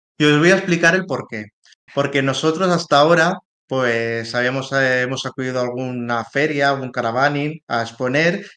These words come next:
y claro, era a exponer y explicar un poco nuestra experiencia. Y es la primera vez, pues, que estamos así en un streaming, que es, que también es un, es un mundo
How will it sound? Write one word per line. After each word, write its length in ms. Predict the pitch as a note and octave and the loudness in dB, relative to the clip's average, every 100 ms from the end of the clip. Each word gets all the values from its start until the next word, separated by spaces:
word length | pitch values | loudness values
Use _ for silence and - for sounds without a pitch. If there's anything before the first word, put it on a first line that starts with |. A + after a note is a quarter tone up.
| - | -6
y 100 | C3+ | 0
claro, 220 | D3 C3 | 2 4
era 240 | C3+ - - | 4 0 0
a 100 | C#3 | -2
exponer 480 | C3+ - C3 C#3+ | -2 -6 -2 -2
y 40 | D#3 | -2
explicar 380 | C3+ C3 B2+ C3 | -4 -6 -4 -4
un 100 | C3+ | -4
poco 240 | C3 D3 | -6 -4
nuestra 280 | D3 C#3 B2 | -6 -6 -10
experiencia. 720 | - A2 B2 B2 A#2 A2 G#2+ _ _ | -10 -8 -6 -6 -6 -6 -8 _ _
Y 180 | D3+ C#3+ | -2 0
es 100 | C#3+ | 4
la 160 | E3 | 2
primera 320 | D#3+ D#3+ D#3 D3 | 2 2 4 6
vez, 220 | D#3+ F3 | 4 0
pues, 160 | E3 D3 | -4 -4
que 80 | C#3+ | -4
estamos 320 | - B2+ C#3 | -4 -4 -4
así 220 | C#3 C3+ | -4 -2
en 180 | C3+ D3+ | -2 -2
un 120 | B2 | -2
streaming, 580 | B2 - C#3+ D#3 C3 A2+ - _ _ _ _ | -6 -6 -4 -4 -4 -8 -12 _ _ _ _
que 100 | - | -4
es, 120 | C3+ - C#3+ | -4 -2 -4
que 160 | C#3 C3+ | 0 0
también 340 | - C3+ C#3 | 0 0 -2
es 200 | D3+ C#3+ | -2 -4
un, 480 | D3+ C#3+ C#3 C3 B2+ B2+ | -6 -4 -4 -4 -6 -4
es 320 | C#3 C3 C3 | -2 -2 -4
un 80 | C3+ | -4
mundo 460 | C3 C3+ E3+ G3+ | -4 -2 -4 -4